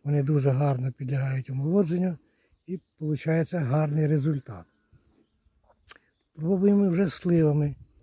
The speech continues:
Ось перед нами сливка, яка омолоджена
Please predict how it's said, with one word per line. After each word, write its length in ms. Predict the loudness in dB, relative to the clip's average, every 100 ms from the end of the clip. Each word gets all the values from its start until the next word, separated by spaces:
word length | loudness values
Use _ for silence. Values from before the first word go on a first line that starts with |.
| -16 -8
Ось 160 | -8
перед 240 | -6 -4 -2
нами 240 | 0 0
сливка, 580 | -2 -2 -2 -2 -8 -10 _ _ -20 _ _ _ -20 _ _ _ _ _ _ _ _ _ _ _ _ _ _ _ _ _ -16
яка 320 | -14 -6 -4
омолоджена 840 | -2 -2 -2 -4 -4 -4 -4 -6